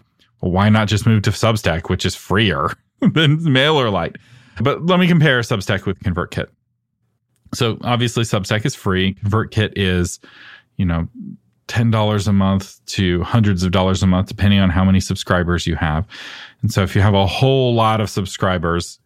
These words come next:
ConvertKit gets very pricey. Now, authors are happy to pay that for ConvertKit because they're able to make money <laughs> off of that list. And there's a lot to be said about being able to send a one hundred percent promotional email saying, "Hey, my book is on sale."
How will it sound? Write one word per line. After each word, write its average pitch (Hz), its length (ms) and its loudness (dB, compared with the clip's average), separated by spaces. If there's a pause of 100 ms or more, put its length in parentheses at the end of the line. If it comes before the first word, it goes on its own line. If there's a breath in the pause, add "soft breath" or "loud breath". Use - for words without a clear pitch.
(100)
ConvertKit 95 460 -4
gets 92 160 -6
very 98 180 0
pricey. 90 560 -4 (680 soft breath)
Now, 131 320 0 (460)
authors 165 300 0
are 117 60 0
happy 110 220 -2
to 98 80 -4
pay 285 240 0
that 110 220 -4
for 117 100 -10
ConvertKit 101 500 -4
because 107 240 -2
they're 107 140 2
able 104 140 -2
to - 120 -4
make 92 220 0
money 95 320 2 (140)
<laughs> - 180 -6
off 101 220 0
of 101 100 0
that 92 160 2
list. 110 360 2
And 107 120 2
there's 104 120 2
a 110 60 0
lot 101 220 -2
to - 40 -12
be 104 80 0
said 110 300 0
about 85 360 -2 (360 loud breath)
being 107 160 2
able 101 140 2
to 92 80 0
send 101 400 2
a 87 120 2
one 98 220 2
hundred 92 240 0
percent - 440 -4
promotional 92 600 0
email 90 420 2
saying, 90 260 0
"Hey, 139 260 2 (480 loud breath)
my 95 160 0
book 143 240 0
is 131 100 2
on 120 140 4
sale." 160 480 0